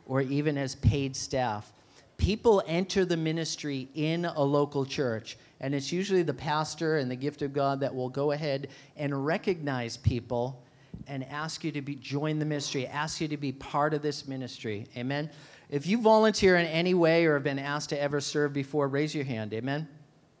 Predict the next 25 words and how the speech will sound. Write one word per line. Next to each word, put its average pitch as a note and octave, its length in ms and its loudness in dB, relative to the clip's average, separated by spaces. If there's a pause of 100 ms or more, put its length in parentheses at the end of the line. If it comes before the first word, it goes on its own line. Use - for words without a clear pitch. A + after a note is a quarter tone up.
(200)
Raise C#3 240 0
your D3 80 -2
hand. C3 280 -4 (280)
You G3 300 0
are G#3 40 4
doing F3 380 0
the D3 80 2
work D3 400 0
of D#3+ 160 -6
God C3+ 540 -2
in E3 260 -4
the E3 100 0
local C#3+ 560 -2
body, C3 640 -4
and B2 160 -8
it's A#2+ 180 -10
the A2+ 120 -8
pastor's D3+ 680 -10
responsibility C3+ 920 -6
to - 140 -10 (200)
activate C#3+ 840 -2 (360)
people E3 460 0
from C3+ 340 -4
the A#2+ 120 -4
pew A3+ 680 0